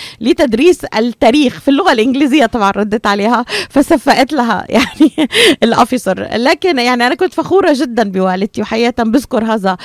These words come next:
الموضوع، آه، آه، ب-، بفخر. لكن فعلا هناك بعض الناس اللي ما عندهم أي بيسكس بالنسبة للغة الإنجليزية. كيف بدهم بعمر، يعني أنت كيف تنصح، كيف توجه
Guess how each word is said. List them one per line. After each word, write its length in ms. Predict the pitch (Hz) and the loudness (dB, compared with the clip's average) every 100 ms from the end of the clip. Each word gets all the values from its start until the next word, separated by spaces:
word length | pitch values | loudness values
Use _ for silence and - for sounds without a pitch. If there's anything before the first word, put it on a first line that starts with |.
| - - 214 | -16 -4 -2
الموضوع، 760 | 226 214 214 202 247 254 208 | 0 0 0 2 2 2 0
آه، 80 | 196 | -4
آه، 920 | - 202 196 196 - - 196 196 196 | -4 -4 -4 -4 -6 -4 -4 -4 -4
ب-، 260 | 196 202 220 - | -4 -2 -2 0
بفخر. 540 | 190 254 359 - 220 - - - | 0 2 2 0 -2 -4 -12 -2
لكن 280 | 254 - 339 | 0 2 2
فعلا 400 | 415 466 349 254 | 2 2 2 2
هناك 520 | 240 262 262 247 220 - | 2 0 -2 -2 -2 -6
بعض 400 | 196 220 262 226 | -6 -4 -2 -2
الناس 340 | 226 220 - | -2 -4 -4
اللي 260 | 233 226 233 | -4 -2 0
ما 140 | 285 | 0
عندهم 440 | 359 330 311 277 233 | -2 -2 -2 -2 -2
أي 200 | 302 330 | -2 -2
بيسكس 640 | 220 277 320 - 165 - - - - 196 | 0 2 0 -2 -10 -12 -20 -20 -6 -2
بالنسبة 380 | 233 311 277 | 0 -2 -4
للغة 320 | 240 202 202 208 | -2 -2 -2 -2
الإنجليزية. 600 | 180 202 190 180 185 185 | -4 -6 -4 -6 -6 -4
كيف 280 | - 523 - | -2 -2 -2
بدهم 300 | 320 247 214 | -2 -2 0
بعمر، 500 | 208 233 262 226 196 - - - | -2 0 0 0 -4 -8 -14 -6
يعني 340 | 196 220 214 | -2 0 -2
أنت 460 | 170 214 330 381 294 | -4 -4 -2 0 0
كيف 320 | 330 392 285 | 2 0 0
تنصح، 460 | 240 254 285 208 - | -2 -2 -2 -4 -6
كيف 280 | - 294 | -4 -4
توجه 560 | 262 233 311 233 196 | -4 0 0 0 -2